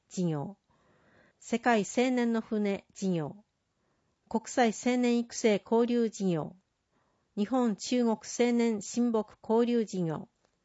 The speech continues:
日本韓国青年親善交流事業、地域コアリーダープログラムの参加青年を募集しています。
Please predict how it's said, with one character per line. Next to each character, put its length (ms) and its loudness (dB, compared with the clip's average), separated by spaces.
日 120 0
本 280 0
韓 280 -2
国 140 0
青 300 0
年 240 2
親 320 -2
善 300 -4
交 240 2
流 220 0
事 160 -4
業、 300 -2
地 260 -4
域 280 -14
コ 180 0
ア 80 4
リ 180 0
ー 40 -2
ダ 200 2
ー 20 -20
プ 100 -8
ロ 140 0
グ 80 -2
ラ 140 0
ム 80 0
の 260 -2
参 300 -4
加 100 -2
青 260 -2
年 280 2
を 160 -4
募 80 2
集 220 -2
し 80 -8
て 100 -2
い 100 0
ま 140 -6
す。 260 -20